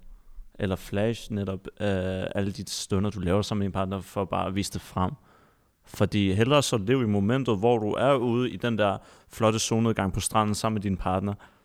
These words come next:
Hellere, prøv hellere at fokusere på det, frem for så at skulle lægge alt muligt op på din Instagram for at vise det frem. Det er jo for dumt. Kom nu lidt. Altså sådan der, helt ærligt. Du ved. Og så netop begynder jeg hashtag mixed couple, og jeg ved ikke hvad, dit og dat. Fair nok, gør jeres ting, men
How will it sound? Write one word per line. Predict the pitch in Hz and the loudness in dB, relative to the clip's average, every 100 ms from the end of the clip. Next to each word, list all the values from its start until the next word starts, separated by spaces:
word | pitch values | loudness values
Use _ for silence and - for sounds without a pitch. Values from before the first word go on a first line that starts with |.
| _ _ | _ _
Hellere, | 120 127 110 | 0 2 2
prøv | - 127 123 | 2 2 2
hellere | 120 135 131 | 2 2 0
at | |
fokusere | - 120 - - 139 | 0 -4 -2 0 0
på | 131 | 0
det, | 127 123 | -2 -2
frem | 123 | -4
for | 117 | -6
så | 113 120 | -6 -6
at | |
skulle | - 107 98 | -6 -4 -4
lægge | - | -2
alt | 120 | -2
muligt | 117 110 | 0 0
op | 107 - | -2 -2
på | |
din | 110 107 | -2 -2
Instagram | 110 - - 104 | -2 -4 0 2
for | 98 113 | 4 4
at | |
vise | 107 - | 4 0
det | 104 | 0
frem. | 107 98 | 0 2
Det | 98 | 2
er | |
jo | |
for | 92 | 0
dumt. | 95 107 104 - | 0 0 0 -4
Kom | 110 | -4
nu | 101 | -2
lidt. | 92 90 - | -4 -6 -6
Altså | - 87 | -8 -6
sådan | 87 92 | -8 -8
der, | 85 | -6
helt | 120 107 | -6 -4
ærligt. | 92 87 - _ _ _ _ - | -6 -8 -14 _ _ _ _ -10
Du | 78 | -6
ved. | 80 - - - | -6 -8 -20 -10
Og | - 101 | -4 4
så | 120 113 | 4 6
netop | 113 117 98 | 6 6 4
begynder | 107 113 107 | 2 4 2
jeg | |
hashtag | 101 101 110 98 | 2 0 0 4
mixed | 104 - - | 2 2 2
couple, | 107 104 107 | 4 6 4
og | 98 95 | 6 4
jeg | 90 | 4
ved | 104 | 4
ikke | 104 104 | 4 4
hvad, | 101 | 4
dit | 98 107 | 2 -2
og | 104 | 0
dat. | 92 - - - - | -2 -4 -12 -20 -18
Fair | 123 - 139 | 2 6 6
nok, | 120 - | 4 0
gør | 123 | 0
jeres | 131 | 0
ting, | - 117 104 107 | -2 -4 0 4
men | 110 | 6